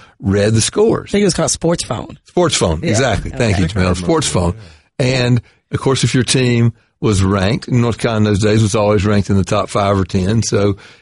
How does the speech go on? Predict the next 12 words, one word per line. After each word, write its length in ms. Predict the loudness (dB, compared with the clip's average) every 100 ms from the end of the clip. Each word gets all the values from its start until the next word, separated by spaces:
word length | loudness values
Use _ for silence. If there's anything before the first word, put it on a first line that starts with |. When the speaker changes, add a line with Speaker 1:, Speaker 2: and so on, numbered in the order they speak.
| _ -4
Speaker 1:
you 200 | 0 2
got 240 | 0 0
the 80 | -2
score 440 | -2 2 2 2 0
update 340 | 0 0 0
every 200 | 2 0
three 200 | 0 -2
or 40 | 0
four 240 | 0 2
minutes. 380 | 2 0 -6 -8
So, 300 | -2 -2 -2 -8 _ _ _ _
and 440 | -2 0 0 0